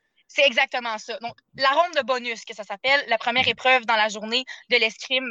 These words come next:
Speaker 1: euh, dans la vraie journée, là. Euh,
Speaker 2: Ok.
Speaker 1: ça, ça, ça, en fait, les, les, euh, comment ça va se dérouler, c'est en fonction des résultats de la veille. Donc, les deux moins bons compétiteurs, ceux qui auront moins bien performé, vont combattre entre eux et le gagnant va affronter la personne juste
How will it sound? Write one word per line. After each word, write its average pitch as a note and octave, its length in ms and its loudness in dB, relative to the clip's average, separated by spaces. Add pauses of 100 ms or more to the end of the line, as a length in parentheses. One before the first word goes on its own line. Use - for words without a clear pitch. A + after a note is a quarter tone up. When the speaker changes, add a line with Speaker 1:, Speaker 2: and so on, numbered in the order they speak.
(100)
Speaker 1:
euh, F#3 100 -2 (400)
dans A3 100 2
la A3 120 4
vraie C4 220 0
journée, G#3+ 400 -8
là. - 80 -20 (540)
Euh, A3+ 360 6
Speaker 2:
Ok. G3+ 180 -8
Speaker 1:
ça, E4+ 200 2
ça, E4+ 120 2 (100)
ça, A3+ 120 -4 (180)
en B3+ 120 -2
fait, F4 160 2 (120)
les, D4+ 400 -2
les, C4+ 340 2
euh, A3+ 60 0
comment - 140 -2
ça D#4 100 -2
va B3+ 100 0
se A3 40 -12
dérouler, B3+ 320 0 (100)
c'est D4 80 4
en B3+ 80 2
fonction C4+ 400 -2
des D#4 120 -2
résultats F#4 280 0
de D#4 60 2
la C4 100 4
veille. G#3+ 260 -2 (380)
Donc, E4 220 4
les C#4 120 -2
deux E4+ 240 4
moins D#4 300 4
bons C#4+ 240 4
compétiteurs, C4 500 0
ceux D#4+ 120 -6
qui C#4 80 -4
auront A3+ 160 -6
moins A#3 280 -2
bien D4+ 200 0
performé, B3+ 440 -2 (380)
vont D#4+ 200 6
combattre C4+ 440 2
entre C#4+ 300 -2
eux G4 100 -6 (160)
et C#4+ 120 -2
le D#4 100 4
gagnant D#4 380 4
va D#4+ 100 6
affronter C#4 300 -6
la D4 120 2
personne D#4+ 400 -2
juste E4 220 -2